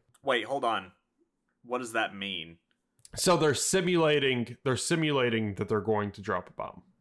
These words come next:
Speaker 2: They're essentially flying up to the city like
Speaker 1: Okay, I thought you meant they're simulating that a U S city had been bombed.
Speaker 2: No, no, no,
Speaker 1: Okay,
Speaker 2: no, no.
Speaker 1: okay, okay.
Speaker 2: They're, yeah.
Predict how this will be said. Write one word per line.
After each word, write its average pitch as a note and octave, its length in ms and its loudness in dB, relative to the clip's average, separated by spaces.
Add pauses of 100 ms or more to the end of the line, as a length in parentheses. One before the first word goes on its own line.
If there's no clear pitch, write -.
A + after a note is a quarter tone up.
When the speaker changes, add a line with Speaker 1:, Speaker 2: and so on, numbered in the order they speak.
(140)
Speaker 2:
They're C3+ 160 2
essentially D#3 400 0
flying C#3 480 0
up C3+ 140 0
to C3+ 80 -2
the B2+ 100 0
city B2 420 0
like G#2 220 0
Speaker 1:
Okay, F#3+ 400 4
I G3 120 4
thought A3+ 280 4
you G3+ 80 0
meant F#3+ 180 0
they're F3+ 140 6
simulating F3 600 4
that C#3 220 2
a C#3 80 -2
U D3 220 0
S C3 140 0
city C3 240 -4
had A2+ 200 -8
been G#2 240 -6
bombed. D#2 600 -4 (760)
Speaker 2:
No, C3+ 460 4
no, B2 100 2
no, A#2+ 80 6 (100)
Speaker 1:
Okay, G#2 40 0
Speaker 2:
no, F2+ 280 0
no. B2 60 -4
Speaker 1:
okay, A#2+ 180 -6 (280)
okay. - 140 -14 (640)
Speaker 2:
They're, C#3 420 2
yeah. B2+ 200 -2